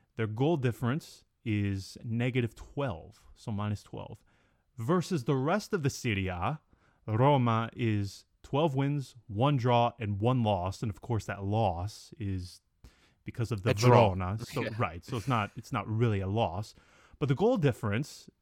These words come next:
Speaker 1: is plus twenty-one. Really, it,
Speaker 2: Unbelievable,
Speaker 1: it
Speaker 2: yeah.
Speaker 1: should be,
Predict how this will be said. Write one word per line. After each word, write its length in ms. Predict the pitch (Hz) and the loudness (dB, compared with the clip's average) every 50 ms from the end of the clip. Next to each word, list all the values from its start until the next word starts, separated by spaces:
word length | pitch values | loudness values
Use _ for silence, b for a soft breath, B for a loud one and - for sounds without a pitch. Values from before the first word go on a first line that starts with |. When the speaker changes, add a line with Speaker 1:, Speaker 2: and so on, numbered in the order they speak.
| _ _ _ _ _ _ | _ _ _ _ _ _
Speaker 1:
is 460 | 143 135 131 127 123 120 117 - - - - _ _ | -2 0 2 2 0 -2 -4 -6 -12 -18 -20 _ _
plus 600 | - - - 170 180 151 113 123 - - - - - - - | -14 -6 -2 2 2 2 2 0 -4 -10 -16 -18 -20 -16 -10
twenty-one. 560 | - 127 117 113 120 139 175 214 226 143 87 - _ _ _ _ _ _ _ _ | -4 -2 0 2 2 2 2 0 0 -2 -4 -6 _ _ _ _ _ _ _ _
Really, 380 | - 95 117 139 127 107 104 104 | -8 -4 -2 -2 0 0 -2 -2
it, 60 | 107 113 | -4 -4
Speaker 2:
Unbelievable, 560 | 117 117 117 117 117 113 107 101 101 98 98 | -4 -2 -2 -2 0 0 -2 -2 -2 -4 -4
Speaker 1:
it 180 | 113 123 113 110 | -6 -6 -6 -8
Speaker 2:
yeah. 80 | 104 | -8
Speaker 1:
should 120 | 101 95 87 | -8 -6 -6
be, 120 | 113 - | -6 -8